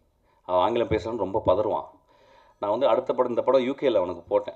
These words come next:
"வந்துடுறா, என் கூட வந்துடுறான்னா." அவனை பார்க்குறாங்க, "என்ன சார்?" அவன் தம்பி, "என்ன சார், சார், என்ன சார்?" அப்படிலாம் பேசுவான். அப்படி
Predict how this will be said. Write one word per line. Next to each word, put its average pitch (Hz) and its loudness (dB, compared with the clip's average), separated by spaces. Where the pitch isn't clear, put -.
"வந்துடுறா, 101 -4
என் 87 -8
கூட 98 -6
வந்துடுறான்னா." 110 -10
அவனை 90 -14
பார்க்குறாங்க, 123 -8
"என்ன 131 -14
சார்?" - -20
அவன் 131 -8
தம்பி, 127 -4
"என்ன 165 -2
சார், 156 4
சார், 165 2
என்ன 151 -2
சார்?" 143 2
அப்படிலாம் 120 -2
பேசுவான். - -8
அப்படி 80 -14